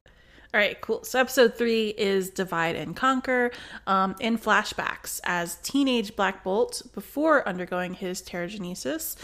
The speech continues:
um, he has no interest in the throne, which Maximus craves. After the brothers go through their terrigenesis, terrigenesis, I keep saying that wrong, um,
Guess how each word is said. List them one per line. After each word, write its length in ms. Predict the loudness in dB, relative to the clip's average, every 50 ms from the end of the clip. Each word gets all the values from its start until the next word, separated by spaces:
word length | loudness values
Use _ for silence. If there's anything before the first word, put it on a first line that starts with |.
| -16 -18 -18 -16 -8 -2
um, 460 | 0 2 2 2 2 0 -4 -6 -10 -12 -16
he 240 | -10 -4 0 2 2
has 220 | 2 2 2 2
no 200 | 2 2 2 2
interest 380 | 0 -4 -4 -4 -6 -6 -6 -6
in 140 | -6 -6 -8
the 40 |
throne, 520 | -8 -4 -2 0 0 0 0 0 -2 -2 -2
which 200 | -4 -4 -4 -4
Maximus 480 | -4 -4 -4 -4 -4 -8 -8 -8 -8
craves. 800 | -10 -10 -10 -8 -8 -8 -6 -6 -8 -6 -6 -6 -6 -8 -8 -10 -12 -16 -16 -20 -6 4 8 8
After 260 | 8 8 6 2 0
the 80 | 2
brothers 380 | 4 4 6 4 4 4 2 0
go 260 | 0 2 2 2 2
through 220 | 0 0 0 0 2
their 180 | 2 0 0
terrigenesis, 1040 | -2 -2 -4 -4 -4 -4 -6 -6 -8 -8 -8 -8 -6 -4 -2 -2 -2 -4 -6 -6 -8 -12 -18 -20 -20 -20 -8
terrigenesis, 720 | -2 0 0 0 0 -2 -4 -4 -4 -4 -4 -4 -4 -6 -6
I 60 | -8
keep 220 | -6 -6 -8 -8 -8
saying 140 | -8 -6 -6
that 120 | -6 -6
wrong, 300 | -6 -8 -6 -8 -8 -10 -12 -18 -20 -18 _ -2
um, 500 | 2 4 6 6 6 4 4 0 -2 -6